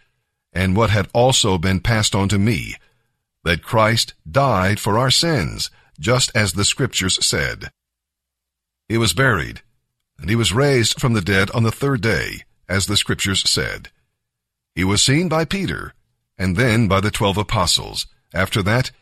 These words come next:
he was seen by more than five hundred of his followers at one time, most of whom are still alive, though some have died by now. Then he was seen by James,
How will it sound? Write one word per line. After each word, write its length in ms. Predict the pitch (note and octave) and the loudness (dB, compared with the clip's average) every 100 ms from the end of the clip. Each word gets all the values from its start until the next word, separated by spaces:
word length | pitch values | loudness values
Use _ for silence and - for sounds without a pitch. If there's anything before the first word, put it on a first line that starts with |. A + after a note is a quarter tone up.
| _ _ | _ _
he 140 | - G#2+ | -2 0
was 140 | G#2 | 2
seen 240 | B2+ B2+ | 2 2
by 120 | G#2+ G2+ | 2 2
more 320 | G2+ A2+ B2+ | 4 2 2
than 180 | A2+ G2 | 2 0
five 340 | B2 B2+ C3+ | 0 0 0
hundred 420 | - C3+ G#2+ G#2 | 2 2 4 2
of 60 | G2+ | 2
his 160 | G2 | 0
followers 500 | - A2+ D2+ G1+ - - | 2 2 0 -2 -4 -2
at 120 | F#2+ | -2
one 280 | F#2 B2 C3+ | 0 2 2
time, 400 | B2 E2+ F2+ F#2 _ _ | 2 2 0 -2 _ _
most 340 | E2+ B2+ D#3 - | 0 2 2 0
of 120 | F2+ | 0
whom 200 | G2+ A2 | 0 2
are 140 | G2+ | 0
still 260 | - G#2 A2+ | 0 0 0
alive, 560 | G#2+ A#2+ D2 G#1+ G#1+ - _ _ _ | 2 2 0 -4 -8 -14 _ _ _
though 160 | F2+ F#2+ | -2 2
some 300 | - B2 A#2 | 4 2 2
have 160 | A2+ G2 | 2 2
died 340 | C3+ F2+ C#2+ | 2 2 0
by 180 | C2 C2 | -2 -4
now. 300 | B1 G1+ - - _ _ _ _ _ _ _ - | -6 -10 -12 -18 _ _ _ _ _ _ _ -4
Then 200 | G#2 B2+ | 0 2
he 80 | B2 | 4
was 180 | G#2+ | 2
seen 220 | A2 G#2 G#2 | 2 2 2
by 160 | G2 | 2
James, 580 | F2+ A2+ G2 A2+ A2 | 2 2 2 2 0